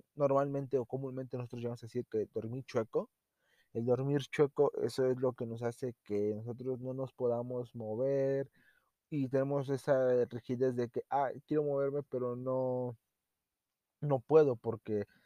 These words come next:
estoy todo torcido y me duele algo, o como dije, en el caso de coma, eh, pues obviamente los bebés,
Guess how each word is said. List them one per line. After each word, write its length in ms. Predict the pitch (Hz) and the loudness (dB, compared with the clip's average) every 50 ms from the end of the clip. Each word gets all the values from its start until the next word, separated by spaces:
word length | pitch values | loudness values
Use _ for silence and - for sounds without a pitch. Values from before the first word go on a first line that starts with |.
| _ _ _ _ | _ _ _ _
estoy 340 | - 120 - - - 139 139 | -10 -10 -6 0 0 0 2
todo 240 | - - 143 135 131 | 4 4 2 2 2
torcido 1120 | - 123 120 117 - - 143 143 147 147 143 143 143 139 139 139 139 139 139 139 135 - _ - | 0 -2 -2 -2 -2 -2 0 0 2 2 2 2 2 2 2 2 4 4 2 0 -2 -4 _ -10
y 140 | 139 131 117 | -8 -8 -4
me 100 | 120 120 | -4 -4
duele 320 | 117 120 120 123 123 139 | -2 0 0 2 2 2
algo, 500 | 143 147 147 147 139 135 143 139 143 - _ | 2 2 0 0 0 2 2 2 2 2 _
o 220 | - 147 135 127 127 | -2 -2 -2 -2 -4
como 240 | - 135 120 120 123 | -6 -8 -6 -4 -4
dije, 260 | 127 123 123 120 120 | -4 -4 -4 -4 -4
en 120 | 120 117 | -6 -6
el 60 | 117 | -8
caso 320 | - - 131 - - 143 127 | -8 -10 -10 -6 -4 -4 -2
de 220 | 120 113 110 104 - _ - | 0 -2 -2 -4 -8 _ 0
coma, 420 | - 139 135 135 139 160 196 202 _ _ _ _ _ _ _ _ _ _ _ _ _ _ _ _ _ - | 2 2 2 2 0 -4 -4 -6 _ _ _ _ _ _ _ _ _ _ _ _ _ _ _ _ _ -6
eh, 180 | 120 120 120 117 | -4 -4 -4 -4
pues 140 | - 127 127 | -4 -4 -2
obviamente 420 | 127 120 117 120 123 120 - 160 | 0 0 0 -2 -4 -2 -2 0
los 160 | 147 143 131 | 2 2 2
bebés, 840 | 123 120 113 120 120 123 120 120 117 117 113 110 107 107 107 - - | 0 0 2 2 4 6 6 6 6 6 6 4 4 0 -2 -8 -20